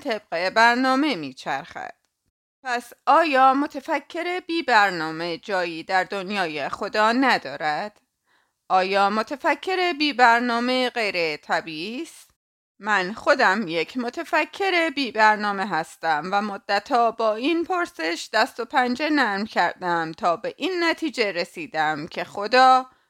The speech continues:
هم متفکر منظم و هم متفکر بی برنامه است. دست کم به چشم ما.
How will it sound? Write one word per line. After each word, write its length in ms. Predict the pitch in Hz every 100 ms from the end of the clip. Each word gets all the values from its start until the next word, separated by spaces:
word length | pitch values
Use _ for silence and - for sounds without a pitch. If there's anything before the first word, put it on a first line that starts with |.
| _
هم 240 | - 180 170 135
متفکر 800 | 190 262 254 254 254 381 370 359
منظم 840 | 339 285 240 208 - 165 160 165
و 120 | 170 160
هم 220 | 160 151
متفکر 920 | 175 208 233 226 190 - 180 170 180
بی 220 | 220 240
برنامه 560 | 240 247 247 262 254 277
است. 560 | 214 139 - - - _ _ _ _ _ _ -
دست 280 | 214 - 254
کم 520 | 262 285 285 285 254
به 100 | 208
چشم 540 | - 170 - 180 165
ما. 300 | 214 240 147